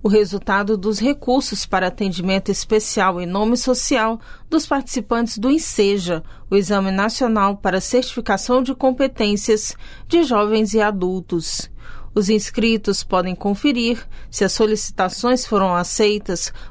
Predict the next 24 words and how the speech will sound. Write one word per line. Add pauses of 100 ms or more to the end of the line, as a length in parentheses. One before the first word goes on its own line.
por
meio
do
sistema
do
exame. (360)
O
inep
aplicará
as
provas
para
o
ensino
fundamental
e
médio (320)
no
dia
vinte
e
oito
de
agosto